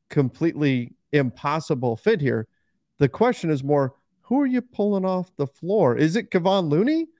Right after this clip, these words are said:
that you're pulling out of your starting five in order to put Chris Paul in? And if so,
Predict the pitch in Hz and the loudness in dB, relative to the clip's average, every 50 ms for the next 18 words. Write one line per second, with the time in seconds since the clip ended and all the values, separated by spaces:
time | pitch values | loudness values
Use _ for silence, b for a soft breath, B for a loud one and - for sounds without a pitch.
0 | _ _ - 185 190 - - 185 - - 202 196 208 202 190 190 190 190 196 196 | _ _ -2 -2 0 0 -2 -4 -2 0 0 0 2 0 0 0 0 0 0 0
1 | 190 - - 208 190 190 190 180 165 190 185 196 208 208 180 - 147 151 165 190 | 0 0 0 0 0 0 0 0 0 0 0 0 0 0 -2 0 0 0 2 2
2 | 185 180 - - 196 - - - 190 180 - - - 175 165 165 190 220 240 202 | 0 0 -2 -2 -4 -4 -2 -2 -2 -2 -2 -2 0 0 0 2 2 0 0 0
3 | - 160 156 165 151 - - 214 220 233 240 | 0 0 0 0 -2 -2 0 0 2 2 0